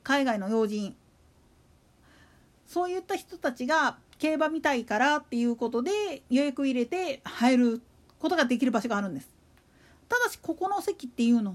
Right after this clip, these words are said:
は、一般の人が入れるような入り口があるわけではなくて、別個のところに出入り口があるんですよ。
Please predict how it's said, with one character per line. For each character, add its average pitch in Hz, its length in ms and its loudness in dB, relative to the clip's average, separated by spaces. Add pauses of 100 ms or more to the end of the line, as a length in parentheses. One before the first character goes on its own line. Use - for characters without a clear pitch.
は、 226 260 0 (600)
一 311 160 -2 (160)
般 403 540 -2
の 381 140 0
人 294 300 -4
が 311 140 2
入 302 280 0
れ 330 120 -2
る 311 80 -4
よ 285 200 2
う 277 60 4
な 339 180 2
入 277 160 -2
り 285 100 0
口 285 720 -4 (360)
が 269 220 0
あ 302 60 2
る 311 80 0
わ 269 100 0
け 247 100 -4
で 202 100 -4
は 196 120 -2
な 220 120 -2
く 202 120 -10
て、 - 280 -6 (480)
別 294 260 0 (120)
個 466 100 -2
の 480 80 -8
と 427 100 -6
こ 427 120 -2
ろ 427 80 -4 (140)
に 254 60 -2
出 285 140 2
入 311 120 2
り 277 100 -2
口 - 60 -8
が 190 100 -2
あ 202 60 -2
る 202 80 -4
ん 165 60 -8
で 143 80 -14
す - 100 -20
よ。 - 60 -20